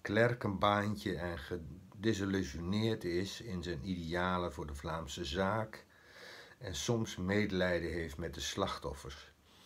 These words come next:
Hij is dus een veel zachtaardiger persoon. Maar hij moet die zachtaardigheid en die gevoelens, eh,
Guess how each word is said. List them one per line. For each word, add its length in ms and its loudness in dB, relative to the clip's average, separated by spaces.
Hij 220 -2
is 120 -2
dus 280 -2
een 380 -6
veel 420 -4
zachtaardiger 1080 0
persoon. 800 -2
Maar 380 2
hij 200 2
moet 360 0
die 140 -2
zachtaardigheid 840 2
en 100 -4
die 120 -2
gevoelens, 760 -2
eh, 420 -6